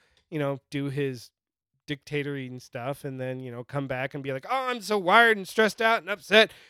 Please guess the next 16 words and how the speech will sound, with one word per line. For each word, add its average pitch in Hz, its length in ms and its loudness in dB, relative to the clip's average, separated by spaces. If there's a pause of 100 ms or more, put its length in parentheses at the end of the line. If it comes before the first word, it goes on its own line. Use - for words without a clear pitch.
(120)
I 175 40 2
need 214 100 4
to 214 60 2
go 208 100 8
to 202 60 6
sleep." 170 340 4
And 156 80 -4
then 156 80 0
he'd 156 100 -2
give 151 140 0
him 156 80 -2
more 147 160 2
barbiturates 143 600 -2
and 135 80 -16
he'd 123 120 -16
crash. 151 400 0